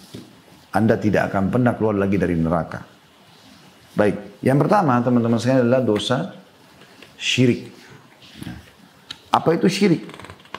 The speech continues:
Syirik itu teman-teman sekalian yaitu menyekutukan Allah atau menye-, me-, menggabungkan atau mempartnerkan antara Allah dengan makhluknya dalam hal ibadah,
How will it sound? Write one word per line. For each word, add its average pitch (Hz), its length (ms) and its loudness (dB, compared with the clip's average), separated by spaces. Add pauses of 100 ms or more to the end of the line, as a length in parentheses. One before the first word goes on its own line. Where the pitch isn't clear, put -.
(420)
Syirik 135 400 2
itu 170 80 -2
teman-teman 139 400 4
sekalian 139 400 0
yaitu 127 480 0
menyekutukan 127 1120 2
Allah 98 480 0 (400)
atau 123 320 2
menye-, 120 400 2
me-, 110 380 0 (340)
menggabungkan 139 1200 2 (240)
atau 107 240 -2
mempartnerkan 131 1040 0
antara 120 640 -2 (720)
Allah 131 400 2
dengan 123 240 0
makhluknya 127 560 0
dalam 110 240 0
hal 135 320 0 (640)
ibadah, 101 480 0